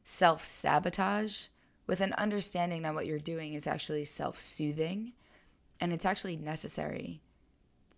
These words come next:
for you to get by in that moment. Now, I wanna just tell you a couple stories to really illustrate what I mean.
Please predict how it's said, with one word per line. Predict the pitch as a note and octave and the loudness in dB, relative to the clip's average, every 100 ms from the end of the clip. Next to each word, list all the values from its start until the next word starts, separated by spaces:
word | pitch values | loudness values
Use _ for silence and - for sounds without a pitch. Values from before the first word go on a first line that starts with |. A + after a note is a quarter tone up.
| _ | _
for | - D#3+ D3 | -2 0 0
you | D3 D#3 D3+ D3+ C#3+ D#3 D3+ _ _ | -2 -4 -4 -4 -8 -12 -18 _ _
to | - | -8
get | - E3+ - | -2 -2 0
by | D#3 A3 - - - _ _ | -2 0 -4 -10 -18 _ _
in | - D3+ | -6 -4
that | C3+ | -6
moment. | - - - - - _ _ _ - | -6 -8 -10 -12 -16 _ _ _ -8
Now, | E3+ | -4
I | E3+ | -2
wanna | E3+ G3 A3+ | -2 -2 0
just | G3 - | 0 0
tell | E3+ E3+ | 2 0
you | E3 D#3 | 0 -2
a | |
couple | D3 D#3+ D3+ | -4 -4 -4
stories | D3 - D3 D3 D3 - | -6 -4 -4 -2 -4 -6
to | D#3 | -4
really | D3 C#3 - | -4 -4 -4
illustrate | D#3+ D#3 D3+ D3 C#3 - | -2 -2 -4 -4 -6 -6
what | D3+ | -6
I | C#3 | -6
mean. | D3+ D#3+ D#3 C3+ - | -6 -6 -6 -8 -12